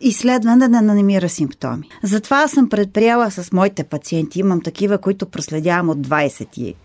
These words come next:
няколко години вече, ги преглеждам дори когато са асимптоматични. На шест месеца, на една година, откривам тази скрита симптоматика, третирам я с мануална терапия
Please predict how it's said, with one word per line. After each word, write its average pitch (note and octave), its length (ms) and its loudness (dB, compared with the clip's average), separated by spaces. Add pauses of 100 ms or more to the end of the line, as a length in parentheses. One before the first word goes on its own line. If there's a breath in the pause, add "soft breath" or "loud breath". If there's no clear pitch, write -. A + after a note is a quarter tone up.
(160)
няколко F3 600 2
години D#3 480 4
вече, D3+ 520 0 (360 loud breath)
ги G3 200 2
преглеждам B3 680 4
дори B3+ 220 4
когато B3 460 0
са - 160 -2
асимптоматични. G#3+ 1200 0 (140)
На A3+ 120 2
шест A3 360 0
месеца, E3 460 0
на C#3 140 0
една D#3+ 240 4
година, D3 540 2 (640 loud breath)
откривам D4 600 2
тази B3+ 280 2
скрита G3+ 400 0
симптоматика, F3 1040 0 (380)
третирам A3+ 520 4
я G3+ 120 2
с F3 240 -4
мануална D#3 540 6
терапия D3+ 640 2